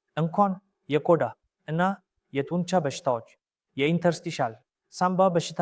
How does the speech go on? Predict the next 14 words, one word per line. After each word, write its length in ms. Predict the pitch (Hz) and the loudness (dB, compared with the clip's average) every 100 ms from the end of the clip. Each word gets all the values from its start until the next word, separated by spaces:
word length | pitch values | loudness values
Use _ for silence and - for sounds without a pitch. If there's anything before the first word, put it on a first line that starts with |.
| 165 | 2
ሊያስከትሉ 500 | 143 135 147 - 160 | 0 -4 -6 -4 -2
ይችላል። 380 | 170 135 120 104 _ _ _ _ _ _ _ | -2 -2 -4 -4 _ _ _ _ _ _ _
የዚህ 320 | 139 123 156 156 - _ _ _ _ | -2 2 2 0 -2 _ _ _ _
ልዩ 180 | 135 180 208 | 2 4 4
ንግግር 320 | 185 147 139 | 2 2 -2
ትኩረት 380 | - 135 123 113 _ _ _ _ _ _ - | -4 -8 -8 -8 _ _ _ _ _ _ -4
የኤልዲ 380 | 143 180 180 170 | 0 2 2 0
በሽታ 320 | 143 - - 156 | 0 -4 0 0
በቀደም 440 | 131 - 127 135 | 0 -4 -6 -4
ማግኘት 380 | 135 110 113 110 _ _ _ _ _ _ _ | -6 -8 -12 -18 _ _ _ _ _ _ _
እና 160 | 156 180 202 | -2 2 4
በቀደም 440 | 170 - 139 147 | 2 0 -2 -2
መመርመር 420 | 147 131 123 123 143 | -2 -2 -2 -2 -2
ያስፈልጋል። 600 | 127 - 127 110 104 | -4 -6 -8 -8 -12